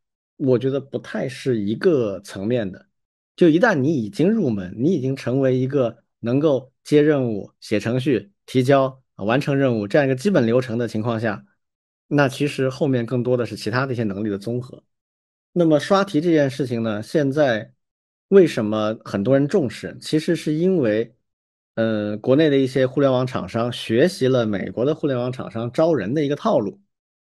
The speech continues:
这个套路呢，是为了避免产生一些麻烦。就是你要评估一个人，他的编程能力是一件很复杂的事情，而且存在一定的主观判断。那这个时候招人，如果因为这种原因产生纠纷啊，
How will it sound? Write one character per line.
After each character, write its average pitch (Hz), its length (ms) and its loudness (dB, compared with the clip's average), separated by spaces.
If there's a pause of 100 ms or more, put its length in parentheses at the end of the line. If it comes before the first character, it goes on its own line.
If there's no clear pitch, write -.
(880)
这 196 100 4
个 196 60 6
套 208 200 0
路 175 140 4
呢， 143 160 0
是 131 140 -4
为 165 100 2
了 147 140 2
避 196 260 0
免 107 300 0
产 92 260 -8
生 131 180 0
一 135 120 0
些 139 140 -2
麻 127 300 -2
烦。 - 280 -10 (720)
就 226 140 2
是 233 80 2
你 151 80 2
要 135 160 2
评 147 260 -2
估 185 140 4
一 147 100 6
个 147 140 4
人， 107 280 -2
他 175 220 -4
的 147 220 2
编 165 180 0
程 147 180 -2
能 110 200 -2
力 160 120 0
是 143 160 -4
一 135 40 0
件 143 100 2
很 139 160 -2
复 98 160 -12
杂 - 100 -6
的 131 140 -2
事 139 140 -6
情， 107 180 -16 (240)
而 151 140 2
且 117 160 0
存 110 320 -2
在 180 180 2
一 120 80 2
定 147 160 0
的 117 80 -2
主 98 100 -6
观 117 140 0
判 151 180 -2
断。 - 200 -8 (880)
那 175 100 4
这 208 140 4
个 180 60 4
时 156 60 0
候 151 60 6
招 165 240 2
人， 135 240 4
如 143 180 4
果 113 320 0 (300)
因 165 160 4
为 165 100 8
这 170 120 2
种 127 160 2
原 113 200 2
因 139 80 2
产 98 200 -6
生 131 120 0
纠 151 200 4
纷 160 200 0
啊， 131 220 -2